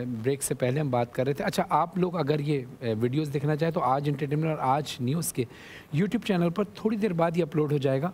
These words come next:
आप वहाँ से भी continue कर सकते हैं। लेकिन जो लोग हमें शुरू से देख रहे हैं, हम वहीं से शुरू कर रहे हैं जहाँ से हमने सिलसिला छोड़ा था।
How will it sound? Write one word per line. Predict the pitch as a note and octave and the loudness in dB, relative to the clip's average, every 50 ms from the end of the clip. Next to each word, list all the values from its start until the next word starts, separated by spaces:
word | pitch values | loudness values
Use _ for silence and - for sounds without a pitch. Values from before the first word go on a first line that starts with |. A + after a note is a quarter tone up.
| - | 0
आप | D#3 D3+ D#3+ D3 | 0 0 0 2
वहाँ | C3 C#3+ D3+ E3 F3 | 2 2 4 4 2
से | E3 - E3 | 2 0 -2
भी | D#3 | 0
continue | C#3+ C#3 B2 A#2+ C3+ C3 B2 B2 | 0 0 -2 0 0 0 0 0
कर | A#2 B2 A#2 | -2 -2 -4
सकते | - - A#2+ - - C3 | -4 -6 -6 -2 0 0
हैं। | |
लेकिन | C3 D3+ F3 F3 | 2 2 2 2
जो | D3 E3+ | 2 2
लोग | E3+ F3 D3+ C#3+ | 2 2 2 2
हमें | C#3+ D3+ E3 F3+ - - - - - - - - - - | 2 2 2 0 -2 -8 -18 -18 -20 -20 -20 -18 -6 0
शुरू | - E3 D#3+ F3+ | 0 2 2 2
से | - G3+ E3+ | 0 0 0
देख | F3 F3 - | 0 0 0
रहे | G3 G#3 | 0 2
हैं, | G3 E3+ | 2 2
हम | C3+ | 2
वहीं | C#3 C#3+ E3+ F#3+ | 2 2 2 2
से | F3 - F3 | 0 -2 -4
शुरू | D#3 - D3+ D3+ C3 | -2 0 -2 -2 0
कर | - D3+ C3+ | 0 0 2
रहे | C#3+ F3 F3 | 2 2 0
हैं | F3 | 0
जहाँ | C#3 C#3+ C3+ C#3+ | 0 2 2 2
से | C#3 - - | 0 0 -2
हमने | C3+ C3 C3 E3+ | -2 0 -2 -2
सिलसिला | F#3 - C3+ A#2+ - C#3 B2 C#3+ D#3 | 0 -2 -2 -2 0 -2 -2 -2 -2
छोड़ा | - - - - C3+ G#2 F#2+ F2+ | -4 -6 -4 -2 -2 -2 -4 -8
था। | - - - - | -10 -10 -12 -12